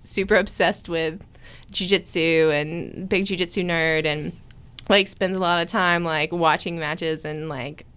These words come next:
video feed and should be doing charts at home." <laughs> But, uh, she came out and she watched it one time, and, and I think that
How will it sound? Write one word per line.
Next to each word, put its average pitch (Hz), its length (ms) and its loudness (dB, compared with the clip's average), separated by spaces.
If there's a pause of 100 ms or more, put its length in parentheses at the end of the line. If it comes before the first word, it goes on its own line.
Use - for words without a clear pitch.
video 175 380 -2
feed 160 240 -2
and 160 220 -2 (160)
should 175 220 0
be 165 260 0
doing 175 540 -4 (180)
charts - 440 -8
at - 140 -6
home." 165 400 2 (220)
<laughs> - 220 -10
But, 208 260 6
uh, 190 340 2 (140)
she 285 160 -10
came 359 280 -4
out 262 220 2
and 285 100 -10
she 277 140 -6
watched 208 400 -2
it 233 260 2
one 220 160 -2
time, 254 400 2
and, 233 300 0 (440)
and 254 140 2
I 247 100 4
think 294 380 -2
that 214 400 2